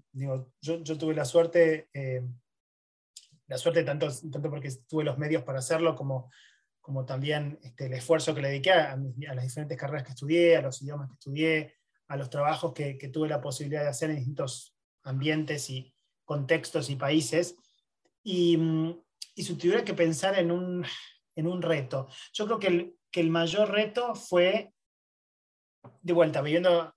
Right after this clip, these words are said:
habiendo vivido siempre, y por la edad que tengo, en, en Argentina, donde en el sentido de leyes y de inclusión siempre fue muy progresista, si se quiere, para la comunidad L G B T, siempre,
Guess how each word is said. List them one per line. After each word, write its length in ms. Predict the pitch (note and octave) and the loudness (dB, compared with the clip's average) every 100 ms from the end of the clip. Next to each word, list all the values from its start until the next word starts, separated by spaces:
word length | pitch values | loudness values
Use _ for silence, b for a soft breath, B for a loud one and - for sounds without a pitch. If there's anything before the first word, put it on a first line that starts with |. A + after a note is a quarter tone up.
| _ | _
habiendo 240 | E3 E3+ F3+ | -6 0 2
vivido 320 | D#3+ E3+ E3+ | 4 6 4
siempre, 580 | E3+ F3 F3 F3 E3+ E3 | 4 0 4 6 6 4
y 280 | D#3 C#3+ C#3+ | -6 -12 -12
por 180 | C3 C3+ | -6 0
la 100 | C#3+ | 2
edad 100 | D#3 | 2
que 80 | D#3+ | 2
tengo, 260 | E3 F3 | 4 4
en, 160 | D#3 D3 | 4 0
en 120 | D3+ C#3 | -8 -6
Argentina, 460 | C3 D3+ D3 F3+ | -6 -6 -2 2
donde 440 | D#3+ C#3+ C#3 C3+ C#3+ | 2 2 -4 -6 -8
en 300 | D3+ - - | -16 -16 -18
el 60 | C#3+ | -16
sentido 340 | C3 C3+ E3+ D#3+ | -10 0 4 6
de 100 | D3+ | 6
leyes 420 | E3 E3 F3 D#3 | 6 6 4 0
y 60 | |
de 40 | D3 | -4
inclusión 480 | C#3+ D3 C3 F3 E3+ | -4 -4 2 2 2
siempre 320 | E3+ D#3+ D#3 | 0 0 2
fue 180 | E3+ D#3+ | 4 4
muy 460 | D#3+ E3 D#3+ D#3 _ _ _ | 4 4 2 0 _ _ _
progresista, 640 | - C#3+ C#3+ C3 G3 G3+ D3+ | -6 -2 0 0 -2 -2 0
si 100 | B2+ | 0
se 120 | C#3 | -2
quiere, 240 | C3 D3+ D3+ | 0 2 2
para 200 | C#3+ C3+ | 2 0
la 120 | C3 | -2
comunidad 380 | C#3+ C#3 D3+ D3+ | -2 -2 0 0
L 160 | D3 | -2
G 100 | D3+ | -2
B 120 | D3 | -4
T, 240 | C#3+ E3+ E3+ | 4 8 8
siempre, 500 | E3 D3+ D#3 C#3+ | 4 0 0 0